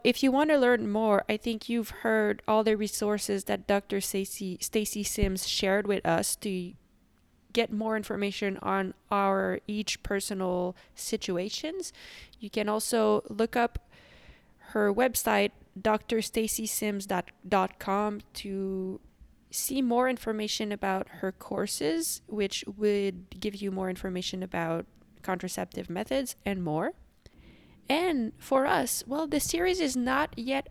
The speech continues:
over. There is still more to learn. So on the next episode, we will discuss nutrition around specific phases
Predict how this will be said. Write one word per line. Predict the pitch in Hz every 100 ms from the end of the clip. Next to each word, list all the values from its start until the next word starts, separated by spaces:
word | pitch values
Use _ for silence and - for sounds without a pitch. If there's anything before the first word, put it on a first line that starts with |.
| -
over. | 220 214 196 196
There | 202 220
is |
still | 220 - 320
more | 320 254 247
to | -
learn. | 240 202 196 247 - - -
So | -
on | 233 240
the |
next | 240 277 -
episode, | 311 262 240 226
we | 214
will | 226 226
discuss | 196 226 - 226 226 -
nutrition | 214 214 - 294 294 226 214 - -
around | 208 202 202 202 208 _ _
specific | - - 233 - 294 302
phases | - - 202 214 208